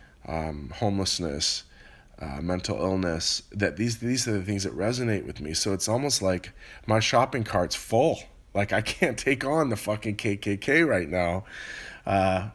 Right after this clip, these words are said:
and I'm not turning my cheek. So I think that that tone is really slippery. And I think that, uh, when I look at what just happened in Barcelona, you know, people are kind of,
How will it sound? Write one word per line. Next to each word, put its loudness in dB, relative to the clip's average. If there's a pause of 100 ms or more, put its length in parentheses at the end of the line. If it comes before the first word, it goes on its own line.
(260)
and 4
I'm 4
not 0
turning 0
my 0
cheek. -2
So 2
I 0
think -4
that -2
that 2
tone 0
is 0
really 2
slippery. -2 (520)
And 0
I 2
think -2
that, 0
uh, 0 (960)
when 0
I 4
look 0
at 2
what 0
just 0
happened 2
in 0
Barcelona, 2 (1160)
you 4
know, 6
people 0
are 4
kind 0
of, 2